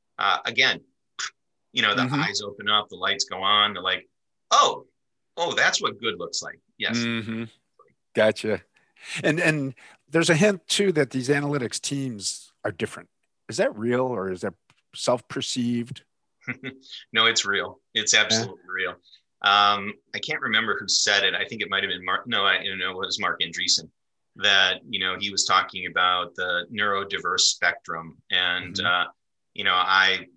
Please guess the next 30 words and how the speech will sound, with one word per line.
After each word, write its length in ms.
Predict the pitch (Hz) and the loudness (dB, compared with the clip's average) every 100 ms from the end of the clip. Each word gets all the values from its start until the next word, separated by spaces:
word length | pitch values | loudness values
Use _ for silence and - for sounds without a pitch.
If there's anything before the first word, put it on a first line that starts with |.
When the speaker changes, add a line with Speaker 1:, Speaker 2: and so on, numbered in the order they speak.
| - | -6
Speaker 1:
have 280 | 104 101 95 | 2 2 2
managed 560 | 101 98 98 90 82 - | 2 2 2 0 -4 -6
many, 440 | 92 95 101 95 | -4 0 0 0
many, 260 | 92 92 92 | -2 -4 -4
many 320 | 90 90 85 | -4 -4 -6
people 500 | 90 85 82 82 80 104 | -10 -12 -10 -12 -12 -10
who 120 | 87 | -2
are 240 | 87 87 | 0 0
on 200 | 95 90 | -2 -4
the 60 | 87 | -2
spectrum. 500 | - 87 85 - 82 | -2 0 -2 -4 -4
And 100 | 80 | -4
I, 100 | 85 - | -4 -2
I 60 | 90 | -2
have 200 | 101 104 | 0 -2
a 80 | 87 - | -6 -6
feeling 520 | 113 117 107 95 92 _ _ _ _ | -4 -2 -2 -4 -8 _ _ _ _
that 140 | 107 98 | 0 0
in 160 | 101 | -2
the 160 | 95 98 | -4 2
end, 240 | 123 117 95 | 2 2 -2
we're 120 | 95 | -4
gonna 160 | 95 95 | -4 -4
find 300 | 95 95 95 | 0 0 2
out 240 | 101 98 | 2 2
that 140 | 98 - | -4 -6
people 360 | 101 95 92 - | -8 -8 -10 -12
who 200 | 101 92 | -4 2
are 240 | 98 92 - _ _ | 2 2 -4 _ _
neurodiverse 1080 | 92 98 107 98 92 85 95 104 - - - | -2 2 2 2 -2 -2 4 4 4 2 0